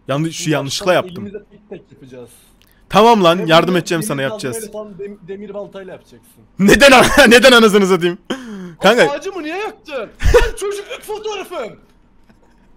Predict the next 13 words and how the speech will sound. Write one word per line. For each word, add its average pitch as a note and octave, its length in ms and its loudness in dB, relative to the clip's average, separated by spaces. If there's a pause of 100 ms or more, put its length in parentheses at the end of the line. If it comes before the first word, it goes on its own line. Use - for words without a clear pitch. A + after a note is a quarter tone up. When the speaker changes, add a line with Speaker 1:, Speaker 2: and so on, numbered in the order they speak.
(720)
Speaker 2:
Nasıl F4+ 440 -6
yandı B3 360 -14
peki? C#4 240 -20
Bunu D4+ 120 -16
açıkla, D4+ 360 -18
bu A#3+ 60 -20
yanma. C4 320 -12
Speaker 1:
O A#3+ 180 6
yoktu. G#3+ 420 6
Geldim, F3 360 4
o G3 120 4
Nesquik F#3 400 -2
yoktu. D#3+ 420 -2